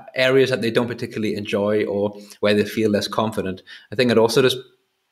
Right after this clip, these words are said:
kind of highlights the fact that you can, when you're using this tool, you can, um, you can learn from so many different places, you know?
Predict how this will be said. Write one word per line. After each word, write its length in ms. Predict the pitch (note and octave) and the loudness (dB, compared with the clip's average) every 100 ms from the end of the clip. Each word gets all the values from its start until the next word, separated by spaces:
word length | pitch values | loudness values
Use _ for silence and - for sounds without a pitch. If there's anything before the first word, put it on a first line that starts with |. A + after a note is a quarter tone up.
| _ _ _ _ _ _ _ _ - | _ _ _ _ _ _ _ _ -8
kind 180 | B2 A2 | -2 0
of 100 | G#2 | 0
highlights 360 | G#2+ G#2 G#2 | 0 0 0
the 60 | G#2 | -2
fact 240 | G2+ G2+ | -4 -4
that 120 | G2 F2+ | -4 -4
you 120 | G2+ | -4
can, 300 | G#2+ G#2 - - - - | -2 -2 -4 -16 -18 -6
when 220 | A2+ A2+ | 2 4
you're 100 | A#2 | 4
using 480 | G2 G2+ A#2 A#2+ G#2 | 4 4 4 4 2
this 200 | G2+ - | 0 -2
tool, 480 | - G2+ F#2 F#2 - - - _ _ | -2 2 2 0 -6 -20 -20 _ _
you 200 | G2 G2+ | -4 -2
can, 380 | - A#2 G#2 G2+ | 0 0 0 0
um, 480 | G2+ G2+ G2 F#2+ - - | -2 -2 -2 -4 -8 -6
you 80 | A#2+ | 0
can 160 | A#2+ | 4
learn 200 | A#2 A#2 | 6 6
from 340 | A2+ A2 G2 G2 | 4 0 0 -2
so 200 | - A#2+ | 2 2
many 140 | A2+ | 4
different 300 | G2+ G2 G2 | 0 -2 -4
places, 500 | G2+ F#2+ - E2+ - | -4 -4 -4 -8 -4
you 60 | G2 | 0
know? 280 | G#2+ A2+ | 0 -2